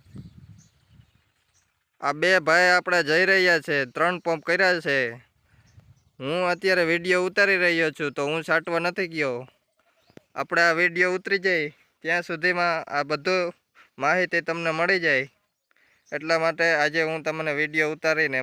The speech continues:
માહિતી આપું છું. હવે આપણે આના ડોઝની વાત કરીએ તો સૌપ્રથમ તો આપણે આ ક્રોપ ટાઇગર વિશે વાત કરીએ તો આ છે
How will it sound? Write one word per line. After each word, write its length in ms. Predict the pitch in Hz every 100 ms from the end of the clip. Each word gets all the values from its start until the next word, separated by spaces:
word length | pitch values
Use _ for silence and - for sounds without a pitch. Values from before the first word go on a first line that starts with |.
| 127
માહિતી 340 | 147 147 143
આપું 280 | 139 165 156
છું. 180 | 143 117 113 _ _ _ _ _ - - - _ _ _ _ _ _ _ _ _ _ _ _ _ _ _ _ _ _ _ _
હવે 220 | 123 156 202
આપણે 360 | 196 196 202 196
આના 300 | 196 196 156
ડોઝની 540 | 165 180 170 196 190
વાત 180 | 190 180 -
કરીએ 360 | 214 208 160 123 135 _ _ _ _ _ _ _
તો 60 | 147 143 -
સૌપ્રથમ 680 | 180 185 202 202 214 190 147 147 _ _ _ _ _ _ _ _ _ -
તો 40 | 156
આપણે 320 | 175 190 185 180
આ 80 | 180 -
ક્રોપ 260 | 170 190 175
ટાઇગર 400 | 180 185 196 190
વિશે 200 | 185 175 170
વાત 160 | 190 -
કરીએ 300 | 202 196 165 127 131 - _ _ _ _ _ _ _ _ _ _ _ _ _ 170
તો 60 | 143 156
આ 120 | 185 202
છે 120 | 214